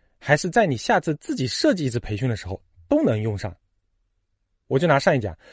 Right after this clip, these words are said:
如何提高电商采购的谈判能力来举个例子。当时我团队的电商采购在谈判前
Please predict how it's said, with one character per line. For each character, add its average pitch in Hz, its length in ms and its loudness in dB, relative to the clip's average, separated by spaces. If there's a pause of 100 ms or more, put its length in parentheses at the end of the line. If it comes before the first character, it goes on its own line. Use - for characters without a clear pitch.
(240)
如 240 220 6
何 190 160 8
提 - 200 -2
高 202 200 8
电 240 200 4
商 185 160 2
采 101 240 -4
购 156 120 0
的 139 80 2
谈 - 180 -4
判 185 160 0
能 113 140 -2
力 113 80 -2
来 104 100 -2
举 107 160 -6
个 98 80 -6
例 147 140 -2
子。 - 100 -14 (920)
当 302 180 6
时 160 140 0
我 135 120 2
团 123 220 -6
队 185 100 4
的 147 80 6
电 180 160 2
商 143 200 -4
采 101 160 -8
购 101 180 -6 (220)
在 156 100 -2
谈 - 160 -4
判 180 140 2
前 113 200 -4